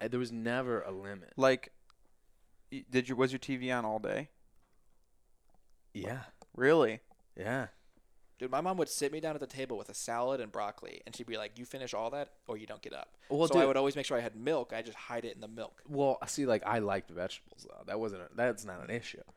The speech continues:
Speaker 2: But it's the candy that was the
Speaker 1: It's
Speaker 2: issue.
Speaker 1: just the issue of, like,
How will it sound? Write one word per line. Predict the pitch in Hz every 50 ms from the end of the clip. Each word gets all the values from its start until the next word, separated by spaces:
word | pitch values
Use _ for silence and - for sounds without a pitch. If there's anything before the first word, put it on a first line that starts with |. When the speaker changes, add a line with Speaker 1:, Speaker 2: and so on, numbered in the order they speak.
| - -
Speaker 2:
But | 131 127
it's | 113 -
the | - -
candy | - - - 135 127 120 123 110
that | - 110 -
was | - -
the | -
Speaker 1:
It's | - 160 165 156 147
Speaker 2:
issue. | -
Speaker 1:
just | 165 - -
the | 156 131 - 123
issue | 139 151 - - - 120 113 104
of, | 101 95 98 104
like, | 98 92 87 85 87 87 - - -